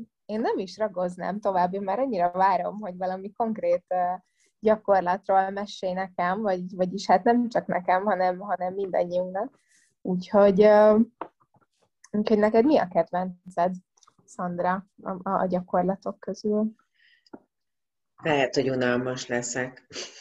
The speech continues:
Speaker 2: <laughs> mert hogy már a, mert szerintem a hálát azt már minden egyes epizódunkban megemlítjük, de, de azt gondolom, hogy ez a leg-,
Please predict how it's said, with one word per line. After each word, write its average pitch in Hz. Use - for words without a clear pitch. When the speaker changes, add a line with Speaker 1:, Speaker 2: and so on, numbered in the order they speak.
Speaker 2:
<laughs> -
mert 160
hogy 151
már 139
a, 170
mert 143
szerintem 139
a 143
hálát 143
azt 143
már 135
minden 120
egyes 123
epizódunkban 123
megemlítjük, 143
de, 135
de 131
azt 139
gondolom, 131
hogy 135
ez 127
a 127
leg-, 123